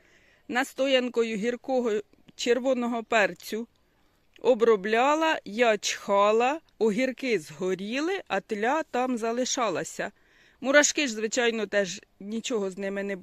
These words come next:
не сталося. Вони як жили, так і жили далі, і дуже багато років отут.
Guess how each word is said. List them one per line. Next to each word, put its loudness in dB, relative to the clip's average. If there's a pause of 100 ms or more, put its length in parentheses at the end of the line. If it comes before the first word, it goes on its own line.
не -6
сталося. -6 (840)
Вони 4
як 2
жили, 2
так -2
і -2
жили 2
далі, 2
і -6
дуже -2
багато -2
років -8
отут. -12